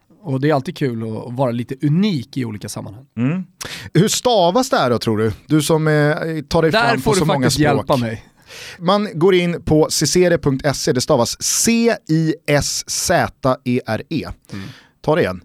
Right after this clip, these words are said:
Speaker 2: C I S Z E R E punkt S E.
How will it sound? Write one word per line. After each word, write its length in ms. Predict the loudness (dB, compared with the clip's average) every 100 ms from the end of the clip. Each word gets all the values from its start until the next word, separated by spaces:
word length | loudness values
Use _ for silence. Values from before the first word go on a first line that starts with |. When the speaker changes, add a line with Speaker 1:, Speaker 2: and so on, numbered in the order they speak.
| _
Speaker 2:
C 300 | -4 0 0 2
I 180 | 2 2
S 360 | 0 0 -2 -8
Z 540 | -6 0 0 0 -2 -2 -2
E 180 | -4 -4
R 180 | -4 -6 -2
E 200 | 0 0 -2 -2
punkt 380 | 2 2 -2 -6 -2
S 340 | -2 -2 0
E. 100 | 0